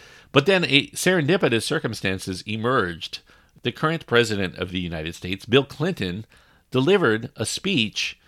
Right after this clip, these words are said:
a real-life speech, about the possibility of discovering life on Mars that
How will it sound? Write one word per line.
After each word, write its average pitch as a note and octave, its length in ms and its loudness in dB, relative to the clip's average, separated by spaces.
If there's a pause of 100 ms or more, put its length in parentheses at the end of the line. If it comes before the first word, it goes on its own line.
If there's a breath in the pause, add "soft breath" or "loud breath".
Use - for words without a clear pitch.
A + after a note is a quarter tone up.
(160 soft breath)
a A2+ 120 4
real-life C3+ 380 4
speech, G#2 420 -4
about G2+ 220 2
the G#2 60 -6
possibility A2+ 800 0
of F#2 120 -8
discovering G#2 520 -2
life G2 340 0
on G2 220 0
Mars G2 640 0 (800 soft breath)
that B2+ 340 6